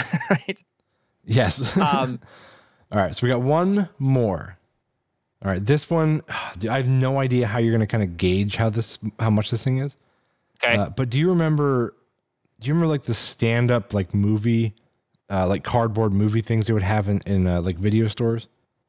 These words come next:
Speaker 1: Oh, yeah. I, just those massive, like, you walk in and, like, RoboCop is staring at you.
Speaker 2: Yeah. Yes. And some of them were, like, three D. So they'd have, like, the background and then they'd have, like, the,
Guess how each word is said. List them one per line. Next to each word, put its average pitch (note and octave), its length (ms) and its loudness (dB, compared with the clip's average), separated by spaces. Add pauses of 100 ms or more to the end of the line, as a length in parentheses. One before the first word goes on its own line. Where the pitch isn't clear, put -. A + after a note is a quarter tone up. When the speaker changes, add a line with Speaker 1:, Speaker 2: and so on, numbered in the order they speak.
Speaker 1:
Oh, C#4 300 0
yeah. G3 560 0
I, D3 220 -6 (120)
just C4 200 -4
those A3+ 240 2
massive, G#3 540 0
like, G#3+ 180 0
you A3 100 0
walk G#3 380 2
in A3+ 160 0
and, D3 120 0
like, C#3+ 120 2
RoboCop C#3+ 720 0
is C3 60 -6
staring D#3 500 0
at G#2 80 -4
you. G2+ 240 -8 (140)
Speaker 2:
Yeah. A2+ 240 2 (580)
Yes. G#2+ 300 0
And B2+ 260 0
some F3 180 -2
of F#3+ 60 4
them F3 60 2
were, D3 80 2
like, G2+ 240 -4
three A#2+ 200 0
D. G#2+ 160 2
So - 140 -4
they'd A2 80 2
have, A#2+ 140 2
like, A2+ 160 0
the G2 80 0
background G#2+ 600 0
and G2+ 60 2
then G2 100 2
they'd F#2+ 100 2
have, F#2+ 180 0
like, F#2+ 200 -4
the, F2+ 280 -2